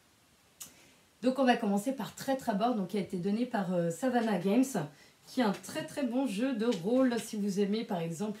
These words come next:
euh, les loups-garous, c'est, euh, c'est un peu la même chose, sauf que là on va pouvoir jouer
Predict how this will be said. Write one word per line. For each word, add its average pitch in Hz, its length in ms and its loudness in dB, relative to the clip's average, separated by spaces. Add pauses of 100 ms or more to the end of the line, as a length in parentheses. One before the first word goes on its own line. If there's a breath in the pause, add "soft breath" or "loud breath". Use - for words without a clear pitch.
euh, 151 260 -2 (340 loud breath)
les 165 140 -2
loups-garous, 175 540 -2
c'est, 175 300 -2
euh, 151 120 -2
c'est 170 120 -8
un 147 80 -6
peu 208 100 -4
la 185 80 0
même 143 100 -4
chose, 247 180 -2
sauf - 160 -8
que 165 100 -6
là 202 140 -4
on 196 40 0
va 156 100 -4
pouvoir 156 320 -8
jouer 247 300 -2